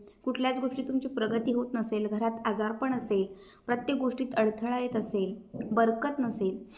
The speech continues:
तर काय करा, कुठल्याही शनिवारच्या दिवशी, कुठल्याही शनिवारच्या दिवशी तुम्हाला शिळा भात घ्यायचा आहे. आपल्या घरामध्ये असतोच शिळा भात रात्रीचा, सकाळचा. हा उपाय तुम्हाला संध्याकाळी साडेसहा, सात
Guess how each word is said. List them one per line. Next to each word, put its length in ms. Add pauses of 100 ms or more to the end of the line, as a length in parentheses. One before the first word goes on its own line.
(280)
तर 100
काय 240
करा, 240 (420)
कुठल्याही 420
शनिवारच्या 600
दिवशी, 380 (920)
कुठल्याही 420
शनिवारच्या 560
दिवशी 520 (240)
तुम्हाला 340
शिळा 320
भात 160
घ्यायचा 360
आहे. 160 (560)
आपल्या 240
घरामध्ये 480
असतोच 460
शिळा 220
भात 240
रात्रीचा, 500
सकाळचा. 640 (400)
हा 80
उपाय 260
तुम्हाला 280
संध्याकाळी 680
साडेसहा, 540
सात 540